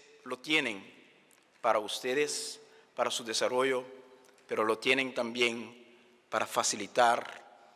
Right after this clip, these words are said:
y hacer aún más eficiente la comunicación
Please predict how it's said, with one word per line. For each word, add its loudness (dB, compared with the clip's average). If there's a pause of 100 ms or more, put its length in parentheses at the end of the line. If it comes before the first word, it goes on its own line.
(180)
y -10
hacer 2
aún 0
más 2
eficiente -4 (360)
la -4
comunicación -2